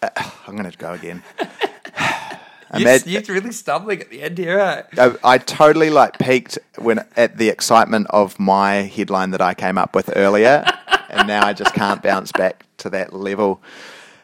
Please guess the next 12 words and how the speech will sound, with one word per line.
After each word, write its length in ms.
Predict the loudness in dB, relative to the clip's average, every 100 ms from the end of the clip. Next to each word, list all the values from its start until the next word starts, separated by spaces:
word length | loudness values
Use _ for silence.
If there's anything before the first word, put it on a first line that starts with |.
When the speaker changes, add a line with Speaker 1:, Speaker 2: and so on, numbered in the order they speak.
| _ 2
Speaker 1:
A 120 | 4
New 140 | 6
Zealand 600 | 6 8 6 4 -2 -6
company 520 | -2 0 2 2 2 0
encourages 800 | 0 2 6 8 8 4 2 0
its 240 | -4 -2 4
workers 480 | 6 8 4 0
to 140 | -2 -6
take 360 | 2 2 2
mental 360 | -2 -2 0 2
health 280 | 4 2 2
days. 420 | -4 -4 -8 -14